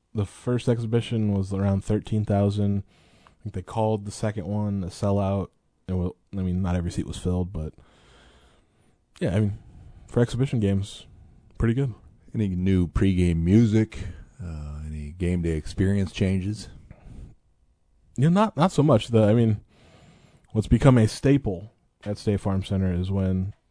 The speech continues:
Speaker 1: it's just the opposing team on the court,
Speaker 2: Mm-hmm.
Speaker 1: the music changes, and it's much more of the slow jam variety.
Speaker 2: Simon and Garfunkel, maybe?
Speaker 1: Uh, I mean, a little more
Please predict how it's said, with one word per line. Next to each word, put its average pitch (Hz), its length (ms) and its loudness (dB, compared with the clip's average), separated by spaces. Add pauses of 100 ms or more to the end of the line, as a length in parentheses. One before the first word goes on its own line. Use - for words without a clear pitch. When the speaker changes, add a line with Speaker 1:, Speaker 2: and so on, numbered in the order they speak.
(260)
Speaker 1:
it's - 140 -12
just 107 260 -4
the 101 80 -2
opposing 110 480 0
team 92 440 -2 (680)
on 92 180 -2
the 92 60 -2
court, 95 440 -2
Speaker 2:
Mm-hmm. 78 300 -10 (180)
Speaker 1:
the 90 80 -6
music 117 340 4
changes, 80 720 -8
and 87 180 -6
it's - 460 -10
much 95 300 -8
more 92 160 -2
of 90 80 -6
the 87 80 -4
slow 95 260 0
jam 87 460 -8 (100)
variety. 50 600 -12 (500)
Speaker 2:
Simon 90 320 -4
and 73 100 -10
Garfunkel, 82 680 -4
maybe? 85 420 -12 (120)
Speaker 1:
Uh, 110 140 4
I - 20 6
mean, 135 160 6
a 135 60 8
little 139 180 8
more 110 400 4